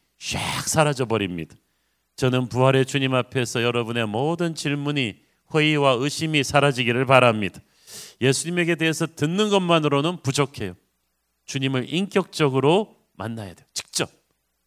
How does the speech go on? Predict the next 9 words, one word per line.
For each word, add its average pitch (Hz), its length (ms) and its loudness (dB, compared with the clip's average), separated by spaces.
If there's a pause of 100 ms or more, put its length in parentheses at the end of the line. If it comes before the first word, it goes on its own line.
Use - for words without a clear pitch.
(340)
도마는 165 460 0
다른 165 320 2
제자들을 185 460 2
통해서 185 320 0
들었을 175 480 -2
때는 190 420 -2 (560)
믿음이 147 360 -2
생기지 143 380 -4
않았어요. 160 460 -2